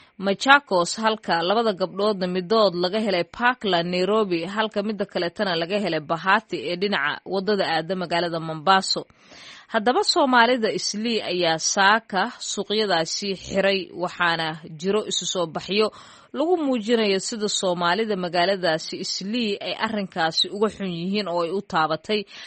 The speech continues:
iyadoo xalaytana magaalada Nairobi lagu arkayay ciidamo la soo daadiyey kadib markii mas-uuliyiin uu ka mid yahay,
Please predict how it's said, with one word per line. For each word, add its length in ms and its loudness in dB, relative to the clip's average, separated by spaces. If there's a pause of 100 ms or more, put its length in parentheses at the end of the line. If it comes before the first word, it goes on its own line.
(220)
iyadoo 340 4
xalaytana 500 2
magaalada 500 2
Nairobi 500 2
lagu 220 -2
arkayay 520 -2
ciidamo 400 -2
la 140 0
soo 300 -2
daadiyey 560 0 (380)
kadib 280 -2
markii 300 0
mas-uuliyiin 560 -2
uu 80 -2
ka 200 -4
mid 200 -4
yahay, 460 -2